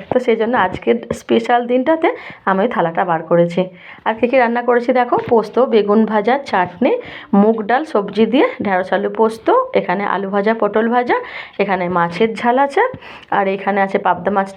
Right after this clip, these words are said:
উম, পমফ্রেট মাছটা পোস্ত, এখানে মাছ ভাজা, এখানে হচ্ছে শাক ভাজা, আর এখানে হচ্ছে পায়েস। এই রান্নাগুলোই আজকে করেছি। এবারে চলো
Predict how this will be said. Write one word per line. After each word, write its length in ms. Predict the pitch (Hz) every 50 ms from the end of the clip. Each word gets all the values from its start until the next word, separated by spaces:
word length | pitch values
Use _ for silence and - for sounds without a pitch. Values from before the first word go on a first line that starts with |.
| - - -
উম, 180 | 190 190 190
পমফ্রেট 440 | 196 196 254 240 233 240 262 254 240
মাছটা 280 | 233 220 220 - 220 214
পোস্ত, 480 | 208 - 220 220 226 226 - - 349 480 539 - - - - - - -
এখানে 280 | - 190 190 196 190 190
মাছ 340 | 190 180 180 185 190 190 196
ভাজা, 340 | 196 196 208 196 202 339 523 554 - - -
এখানে 280 | 185 170 185 175 185 185
হচ্ছে 260 | 185 180 - - 403 508 - - - - - -
শাক 300 | - - - 202 190 185
ভাজা, 420 | 170 175 175 160 160 160 160 170 170
আর 120 | - 180 175
এখানে 260 | 165 170 175 185 190
হচ্ছে 280 | 196 202 202 - - 480 - - - - - - -
পায়েস। 380 | - 185 156 151 156 - - - - - - - - - - - - - _ -
এই 100 | 220 214
রান্নাগুলোই 500 | 202 196 202 196 196 202 208 240 381 440
আজকে 280 | 339 240 220 226 233
করেছি। 400 | 233 - 214 214 226 233 233 440 539 539 - - - - - -
এবারে 440 | 185 190 185 190 185 180 185 185 185 185 185 - -
চলো 240 | 262 262 285 392